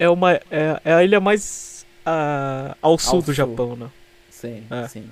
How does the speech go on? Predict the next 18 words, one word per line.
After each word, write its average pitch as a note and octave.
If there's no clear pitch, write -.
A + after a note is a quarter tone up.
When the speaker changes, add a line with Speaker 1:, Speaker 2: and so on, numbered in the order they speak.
Speaker 1:
Da, C3+
das D#3
ilhas F3
principais, A#2+
né? A#2+
Speaker 2:
Ah, B3+
é -
Speaker 1:
Então, -
Speaker 2:
Kyushu, G#3
é C#3+
Kyushu, F3+
é C#3+
Kyushu. E3
É E3+
Kyu A3
de G#3
nove, D3+
né? D3+